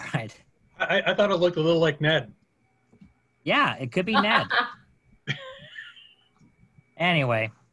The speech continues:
Speaker 1: so we have to bridge the tech. Um, how, we have to have the tech. How do we bridge the way into the workplace?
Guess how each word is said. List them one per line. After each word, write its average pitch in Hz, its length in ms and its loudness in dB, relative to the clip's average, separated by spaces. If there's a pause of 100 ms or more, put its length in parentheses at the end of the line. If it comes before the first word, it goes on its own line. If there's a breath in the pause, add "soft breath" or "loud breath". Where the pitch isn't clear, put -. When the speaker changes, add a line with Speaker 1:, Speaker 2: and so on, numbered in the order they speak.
(320)
Speaker 1:
so 190 160 -2
we 208 100 2
have 220 200 2
to 185 80 -2
bridge 170 440 0
the 156 100 -4
tech. 147 600 -4 (320)
Um, 127 560 0 (420)
how, - 280 -4 (840)
we 165 120 -2
have 190 180 0
to 185 60 -2
have 175 160 0
the 147 60 -6
tech. 156 320 -2
How 170 140 -2
do 175 80 -4
we 165 100 2
bridge 135 640 -2
the 135 80 -6
way 139 400 0
into 135 320 -8
the 123 120 -6
workplace? 117 760 -6